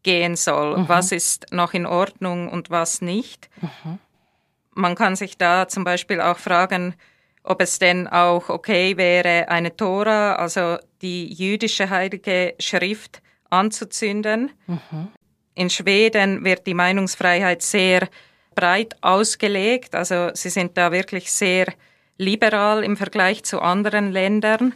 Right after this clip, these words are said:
Speaker 2: Also eben eine Tora verbrennen könnte man?
Speaker 1: Ja, also es gab, äh, sogar auch eine Ankündigung, eine Tora zu verbrennen, wobei der Mann das dann nicht getan hat.
Speaker 2: Okay.
Speaker 1: Aber es wurde bewilligt.
Speaker 2: Okay.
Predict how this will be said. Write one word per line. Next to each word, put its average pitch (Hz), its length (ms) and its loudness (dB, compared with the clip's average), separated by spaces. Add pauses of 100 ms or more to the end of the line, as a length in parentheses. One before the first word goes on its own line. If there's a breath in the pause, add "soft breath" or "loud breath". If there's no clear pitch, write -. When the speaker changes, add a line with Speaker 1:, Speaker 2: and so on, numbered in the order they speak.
Speaker 2:
Also 180 220 2
eben 190 280 2
eine 175 280 2 (120)
Tora 190 400 2
verbrennen 180 600 -2
könnte 175 320 -2
man? 160 280 -4 (640 soft breath)
Speaker 1:
Ja, 185 320 2
also 196 200 0
es 185 140 -2
gab, 208 360 4
äh, 185 300 2
sogar 180 600 0
auch 185 360 0
eine 175 440 0
Ankündigung, 185 800 -2
eine 175 220 -2
Tora 185 340 -2
zu - 140 -12
verbrennen, 160 720 -6
wobei 175 400 0
der 170 220 0
Mann 170 320 -2
das 170 200 -4
dann 165 380 -4
nicht 165 300 -8
getan 165 460 -8
hat. - 340 -14
Speaker 2:
Okay. 190 240 -8
Speaker 1:
Aber 180 220 2
es 175 180 -2
wurde 180 320 -2
bewilligt. 165 680 -8
Speaker 2:
Okay. 214 360 -6